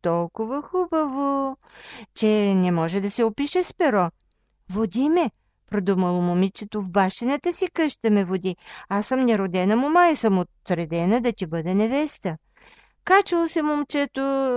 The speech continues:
заедно с девойката на колата, повело воловете, звъннали звънците на стадото, прибрало се в дома на баща си. Като видели братята стадото, новата кола и девойката, езиците си глътнали.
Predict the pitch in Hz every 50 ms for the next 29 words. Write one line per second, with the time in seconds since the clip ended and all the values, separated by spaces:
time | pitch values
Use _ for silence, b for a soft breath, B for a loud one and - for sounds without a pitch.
0 | 247 240 233 214 220 233 226 254 254 247 247 247 240 220 214 247 233 233 240 233
1 | - 240 220 - 233 226 226 220 - 226 220 220 214 214 - 214 214 208 b b
2 | b b b _ - 233 226 269 269 277 277 269 240 269 269 262 262 254 240 247
3 | 220 - 240 233 196 190 214 240 254 262 262 262 269 240 247 254 247 240 - -
4 | 240 - 247 233 226 220 214 - - 226 214 208 185 190 - - 180 b b b
5 | b b b b _ - 185 190 165 185 202 220 254 294 302 294 - 294 254 208
6 | 202 196 196 196 202 202 180 180 180 - - 190 180 175 - - - 160 B B
7 | B B B B _ _ - 180 - 185 160 156 160 151 190 208 220 247 214 226
8 | 233 247 247 233 247 220 - 220 196 - - 233 240 262 240 247 220 - 190 190
9 | 190 196 214 214 233 - 240 220 - 226 220 220 226 226 202 208 202 190 226 247
10 | 254 - 269 - - 311 349 b b b b b b - 190 185 175 160 170 226
11 | 269 220 - 220 208 - 214 196 - 202 185 151 180 190 185 - 180 180 170 170
12 | 160